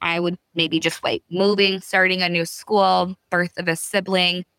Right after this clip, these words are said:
um, medication changes or starting a medication. I usually would advise parents,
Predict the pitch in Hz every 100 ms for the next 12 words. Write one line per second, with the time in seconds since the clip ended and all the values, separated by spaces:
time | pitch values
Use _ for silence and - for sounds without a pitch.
0 | _ _ 185 185 185 190 190 202 175 -
1 | 185 175 - 160 165 240 302 294 - -
2 | 185 185 - - 170 170 196 233 247 240
3 | 240 247 233 247 240 254 254 262 - 160
4 | 160 165 175 - - 160 _ _ 170 170
5 | 165 165 165 165 160